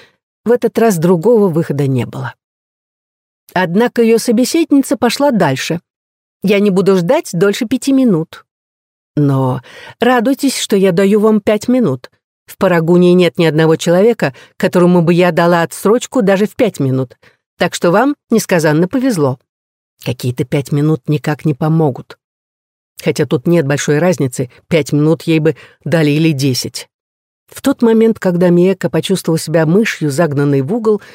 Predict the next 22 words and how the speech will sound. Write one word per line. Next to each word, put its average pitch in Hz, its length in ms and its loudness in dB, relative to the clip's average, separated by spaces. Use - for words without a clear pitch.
как 139 180 -4
будто 151 220 -2
специально 185 560 0
от 143 100 -4
противника 202 560 0
пришёл 190 460 0
очередной 151 580 0
удар. 123 360 -6
"И 214 80 2
на 208 100 2
всякий 226 300 0
случай 233 300 0
скажу, 208 480 0
даже 180 260 2
думать 269 340 2
забудьте 165 500 0
об 160 100 0
использовании 208 600 0
омаров 170 480 0
каких-то 240 500 -2
других 208 380 0
стран. 139 460 -4